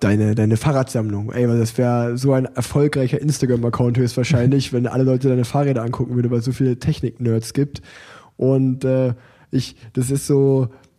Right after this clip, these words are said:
ich find das so spannend an dir, dass du eigentlich so sagst, so, „Nee, ich mach das, eigentlich mach ich das nur für mich. Ich muss das gar nicht der Welt präsentieren.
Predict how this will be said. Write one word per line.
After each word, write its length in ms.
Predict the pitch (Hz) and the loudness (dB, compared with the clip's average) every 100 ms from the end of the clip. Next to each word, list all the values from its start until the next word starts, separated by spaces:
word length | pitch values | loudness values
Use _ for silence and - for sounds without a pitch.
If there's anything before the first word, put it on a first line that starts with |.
| - - - | -12 -12 -6
ich 140 | 131 | 0
find 120 | 202 | 2
das 120 | 196 | 2
so 80 | 156 | 2
spannend 440 | - - 160 135 110 | 0 0 2 0 0
an 140 | 117 | 0
dir, 220 | 123 127 | 2 2
dass 160 | 123 117 | 2 -2
du 80 | 123 | -2
eigentlich 240 | 135 156 | 0 0
so 80 | 147 | 2
sagst, 200 | 139 135 | 0 0
so, 80 | 147 | 0
„Nee, 80 | 208 | 2
ich 160 | 202 | 0
mach 140 | - - | -2 -6
das, 160 | - | -8
eigentlich 200 | 165 175 | -6 -6
mach 80 | 151 | -4
ich 60 | 156 | -4
das 160 | 143 143 | -2 0
nur 100 | 131 | 0
für 120 | 131 | 2
mich. 180 | 131 120 | 2 0
Ich 140 | 123 | 0
muss 160 | 156 - | 0 0
das 180 | - | -4
gar 160 | - 120 | -2 -2
nicht 220 | 120 113 | -2 -2
der 120 | 117 | 0
Welt 200 | 117 113 | 2 0
präsentieren. 680 | - 123 120 120 - 131 202 | 0 -2 -2 -2 2 2 2